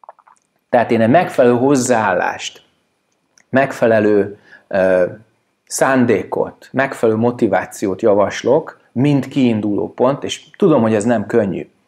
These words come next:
Ezért könnyíti meg a forma, ugyanis a forma funkcióval bír,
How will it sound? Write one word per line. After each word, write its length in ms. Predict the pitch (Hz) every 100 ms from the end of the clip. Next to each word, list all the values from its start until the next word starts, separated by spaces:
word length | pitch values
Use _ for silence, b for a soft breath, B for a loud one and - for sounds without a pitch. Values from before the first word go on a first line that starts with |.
| _
Ezért 420 | - 165 147 139 -
könnyíti 500 | 147 131 127 123 120
meg 200 | 117 107
a 60 |
forma, 580 | - 104 110 139 170 165 B B B
ugyanis 220 | 120 -
a 60 | -
forma 720 | - 165 165 165 185 180 - _ _ _
funkcióval 880 | - 175 156 - 113 107 123 139 139
bír, 460 | 131 107 90 -